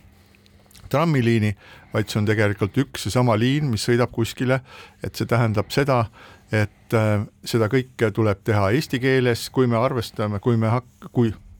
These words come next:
mitte meie siin muidugi ei hakka, aga kui siis, äh, mi-, ministeerium, Riigikogu inimesed, kes on sellega seotud, õpetajad,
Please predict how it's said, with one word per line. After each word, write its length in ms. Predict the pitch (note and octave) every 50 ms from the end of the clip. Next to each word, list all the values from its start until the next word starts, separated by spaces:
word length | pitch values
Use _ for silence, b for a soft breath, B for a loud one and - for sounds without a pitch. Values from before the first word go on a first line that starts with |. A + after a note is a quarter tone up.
| _ -
mitte 160 | - - G#2+ G#2+
meie 300 | A#2+ A#2+ A#2 G#2+ F#2 F2+
siin 140 | G#2 G#2 G2+
muidugi 320 | G2+ G2+ G2+ G2+ G#2+ G#2+ A2+
ei 60 | G#2+
hakka, 340 | B2+ B2+ - - - - -
aga 140 | G#2+ G2+ G#2
kui 220 | A#2 A2+ G#2+ G2+ -
siis, 300 | A#2 G#2 G2+ - - - - A2+
äh, 520 | G#2+ G#2+ G#2+ G#2+ G#2+ A2 B B B B B B B B B B B -
mi-, 320 | B2+ - - - A2+ - - _ B2 B2
ministeerium, 580 | C3 B2 - - D3 D3+ D3 C#3 C3 B2 A#2+ B2
Riigikogu 560 | C#3 C3+ B2 B2 A2+ A#2+ B2 A#2 - B2+ A#2+ A#2+ A#2+ A#2+ A#2+ B B B B B B B B B B B B B B B B _ -
inimesed, 400 | C3+ B2+ B2+ A#2 A2+ G2+ A#2+ - -
kes 160 | C3 A2+ -
on 100 | A#2+ A2+ G#2+
sellega 380 | B2 A#2 A#2 A2 G#2 A#2 A2+ A2 A2 A2+ A#2
seotud, 420 | - C3+ B2+ A#2+ - - A2 G2+ - B2
õpetajad, 580 | - - A#2 G#2+ - - A#2 A2 G#2+ G#2+ G#2